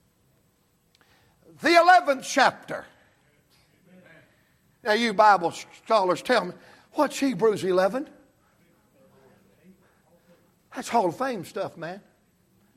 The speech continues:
That's where the heroes are listed. I'm talking about Abraham. Yeah,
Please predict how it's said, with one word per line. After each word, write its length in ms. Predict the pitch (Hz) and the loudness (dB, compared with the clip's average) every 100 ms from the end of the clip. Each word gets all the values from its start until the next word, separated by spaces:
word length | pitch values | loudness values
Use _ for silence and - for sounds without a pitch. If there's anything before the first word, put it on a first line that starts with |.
| _ _ _ _ _ _ _ _ - | _ _ _ _ _ _ _ _ -6
That's 220 | 269 - | -6 -2
where 120 | 247 | -2
the 120 | 190 | -2
heroes 1000 | - 269 254 190 208 185 165 135 127 - - - - | -4 -6 -6 -2 0 0 -2 -10 -14 -20 -20 -20 -16
are 140 | - 175 | -10 -8
listed. 540 | 214 262 - - 147 _ _ _ _ _ _ _ _ _ _ - | -8 -12 -16 -20 -20 _ _ _ _ _ _ _ _ _ _ -8
I'm 180 | 233 269 | -8 -4
talking 300 | 220 240 196 | 0 0 0
about 160 | 175 - _ - | -4 -6 _ -10
Abraham. 560 | 277 214 156 131 - - _ _ _ _ _ _ _ _ _ _ | -8 -6 -8 -10 -18 -20 _ _ _ _ _ _ _ _ _ _
Yeah, 360 | 254 302 240 | -12 -10 -12